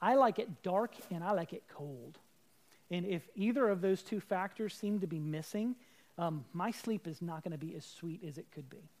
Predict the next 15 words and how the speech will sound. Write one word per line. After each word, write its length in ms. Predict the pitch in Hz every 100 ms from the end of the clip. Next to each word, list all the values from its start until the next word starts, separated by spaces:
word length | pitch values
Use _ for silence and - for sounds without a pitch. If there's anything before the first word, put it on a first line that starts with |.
| -
So 100 | 156 - _
anybody 260 | 254 285 285
else, 200 | 285 - 214
dark 260 | 240 247
and 100 | 233
cold 260 | - 233 226
people? 340 | 240 226 247 233 _ _ -
I 60 | 220
gotta 160 | 240
have 120 | 214
a 40 | 180
fan 320 | - 196 185
on, 400 | 185 180 180 180 - - - -
you 140 | 180 180
know, 340 | 175 175 170